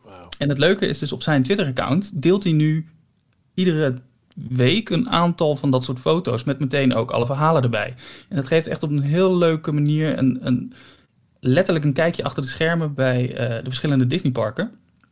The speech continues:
Speaker 1: Op zijn,
Speaker 2: Hij was
Speaker 1: eh,
Speaker 2: dus
Speaker 1: zijn herrenfoto's zie ik hem volgens mij, eh, bij de Rock'n'Roller Coaster in aan wou staan. Maar is dat dan Parijs, Orlando? Kun jij dat zien?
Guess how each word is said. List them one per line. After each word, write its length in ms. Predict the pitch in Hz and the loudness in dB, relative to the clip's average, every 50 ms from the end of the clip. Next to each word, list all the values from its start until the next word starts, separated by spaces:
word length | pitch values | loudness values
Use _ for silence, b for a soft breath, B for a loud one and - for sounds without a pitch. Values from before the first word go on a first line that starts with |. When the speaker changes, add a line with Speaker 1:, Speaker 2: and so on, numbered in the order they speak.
| - - - 156 143 | -20 -20 -16 -14 -10
Speaker 1:
Op 120 | - - - | -8 -6 -2
zijn, 160 | - 143 131 | 0 0 2
Speaker 2:
Hij 80 | 127 131 | 2 2
was 140 | 131 117 | 2 0
Speaker 1:
eh, 60 | 120 113 | -2 -2
Speaker 2:
dus 160 | 131 127 127 | -4 -4 -4
Speaker 1:
zijn 120 | 131 127 120 | -4 -4 -2
herrenfoto's 600 | 143 208 214 170 - - 113 107 110 127 131 123 | 0 0 0 0 -2 0 -2 -2 -2 -4 -6 -6
zie 100 | 143 147 | -6 -8
ik 80 | 143 | -8
hem 120 | - 143 135 | -8 -10 -8
volgens 240 | - 147 143 139 | -8 -8 -8 -6
mij, 360 | 143 156 156 156 151 147 - - | -6 -6 -6 -4 -6 -6 -8 -8
eh, 260 | - 143 139 139 139 | -8 -8 -8 -8 -6
bij 200 | 135 147 151 147 | -4 -4 -4 -2
de 240 | 135 139 139 139 135 - | -2 -4 -4 -6 -6 -8
Rock'n'Roller 520 | - 135 143 151 - 160 170 254 277 220 | -8 -6 -6 -4 -4 -4 -6 -4 -6 -6
Coaster 400 | - 147 120 113 - - 131 - - | -4 -2 -2 -2 -2 -6 -8 -8 -8
in 300 | 120 117 110 110 107 - - _ _ | -6 -6 -6 -6 -8 -10 -12 _ _
aan 180 | - 113 110 104 | -8 -6 -6 -4
wou 140 | 104 101 98 | -4 -4 -4
staan. 160 | - 107 101 | -4 -4 -4
Maar 100 | 101 113 | -4 -4
is 60 | - | -6
dat 100 | - 131 | -6 -6
dan 260 | - 123 120 117 117 - - - | -4 -4 -4 -6 -8 -12 -12 -8
Parijs, 380 | - 104 110 139 208 226 - | -4 -4 -2 -4 -4 -6 -8
Orlando? 360 | 147 127 120 147 185 214 226 | -8 -8 -6 -6 -6 -8 -8
Kun 140 | 233 - 165 | -8 -6 -6
jij 100 | 170 185 | -6 -6
dat 100 | 220 214 | -6 -8
zien? 180 | - - 302 | -8 -10 -12